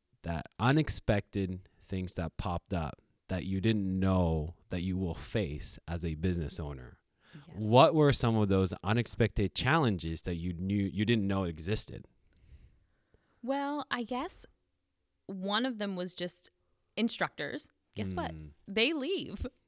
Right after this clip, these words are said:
Speaker 1: Yeah.
Speaker 2: They get injured.
Speaker 1: <laughs> Yeah.
Speaker 2: They can't teach sometimes, you
Speaker 1: Mm-hmm.
Speaker 2: know.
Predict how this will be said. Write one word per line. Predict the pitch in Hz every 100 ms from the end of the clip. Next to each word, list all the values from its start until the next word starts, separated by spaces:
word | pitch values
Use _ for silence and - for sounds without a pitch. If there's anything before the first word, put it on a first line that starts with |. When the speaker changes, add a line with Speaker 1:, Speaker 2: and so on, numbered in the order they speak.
| -
Speaker 1:
Yeah. | 107 110
Speaker 2:
They | 196 262 294
get | 240 370 320
injured. | - 427 240 185 208 285
Speaker 1:
<laughs> | - 320 - - 202 - 233
Yeah. | 254 269 - 277
Speaker 2:
They | 240 226 269 302 330
can't | - 320 359 -
teach | 269 311 -
sometimes, | - 311 269 220 185 185 226
you | 240 233
Speaker 1:
Mm-hmm. |
Speaker 2:
know. | 220 214 220 240